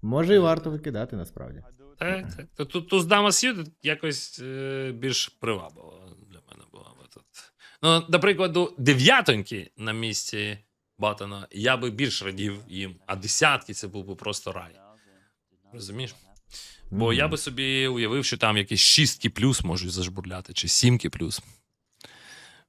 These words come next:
Speaker 2: Е, маємо у Бернса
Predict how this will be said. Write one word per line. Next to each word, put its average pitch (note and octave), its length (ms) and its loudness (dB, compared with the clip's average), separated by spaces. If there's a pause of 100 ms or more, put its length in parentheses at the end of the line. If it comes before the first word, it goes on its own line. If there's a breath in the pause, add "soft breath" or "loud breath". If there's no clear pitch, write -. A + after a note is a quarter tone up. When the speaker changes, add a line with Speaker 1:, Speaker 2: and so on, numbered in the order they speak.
(180)
Speaker 2:
Е, B2+ 40 0 (440)
маємо B2+ 440 6
у - 20 6
Бернса C3 1160 6